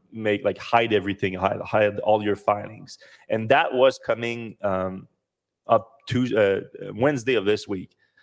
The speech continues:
So Wednesday, the confidential treatment was going away, and we were gonna see all the files and know exactly what kind of radar Tesla was talking about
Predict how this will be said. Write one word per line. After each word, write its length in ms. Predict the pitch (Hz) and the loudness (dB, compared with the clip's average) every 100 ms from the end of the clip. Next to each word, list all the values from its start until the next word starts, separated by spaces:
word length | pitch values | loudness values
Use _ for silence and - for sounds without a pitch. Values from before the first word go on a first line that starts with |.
| _ | _
So 160 | - | -6
Wednesday, 360 | 104 120 110 131 | -2 -2 -2 -2
the 120 | 110 | -2
confidential 380 | 104 98 104 107 | -2 -2 -4 -4
treatment 260 | 110 107 | -6 -2
was 140 | 107 92 | -2 0
going 180 | 101 101 | -2 0
away, 220 | 104 139 | 0 0
and 100 | 101 | -2
we 80 | 101 | 0
were 160 | 101 | 2
gonna 160 | 101 98 | 2 -2
see 380 | - - 127 - | -4 -10 -10 0
all 200 | 104 107 | 4 4
the 120 | 101 | 2
files 340 | - 110 110 | 4 4 4
and 100 | 98 | 0
know 60 | 101 | -6
exactly 460 | 95 104 98 110 | -2 0 0 -2
what 160 | 101 95 | -6 -6
kind 160 | - 101 | -4 -2
of 100 | 98 | 0
radar 400 | 101 101 104 104 | 0 4 2 2
Tesla 320 | - 101 104 | -2 -4 -4
was 160 | 95 | -4
talking 300 | - 104 101 | 0 0 0
about 380 | 104 101 104 104 | -2 2 2 2